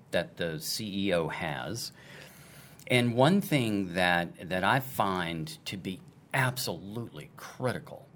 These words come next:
and that is the ability for critical thinking.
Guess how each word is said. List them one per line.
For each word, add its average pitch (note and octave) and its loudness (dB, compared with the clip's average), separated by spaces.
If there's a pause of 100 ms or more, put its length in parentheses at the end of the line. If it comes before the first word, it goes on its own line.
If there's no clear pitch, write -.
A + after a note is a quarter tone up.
(140)
and F#2+ -4
that A2 2
is F#2+ -2
the F#2+ -4
ability F#2 -2
for D#2+ -8
critical A#2 -8
thinking. - -10